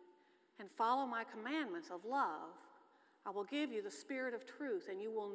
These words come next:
know truth." Jesus' Spirit, I mean, Jesus' truth is somehow not,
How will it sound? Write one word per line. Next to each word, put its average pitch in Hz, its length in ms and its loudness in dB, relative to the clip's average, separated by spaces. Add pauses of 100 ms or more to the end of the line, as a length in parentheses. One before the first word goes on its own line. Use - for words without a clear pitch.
know 214 520 2 (260)
truth." - 720 2 (2750)
Jesus' 269 320 0
Spirit, 285 680 -2 (220)
I - 20 -8
mean, 226 140 0
Jesus' 277 320 2
truth 339 320 2
is 240 200 4
somehow 247 720 6 (1080)
not, 262 580 4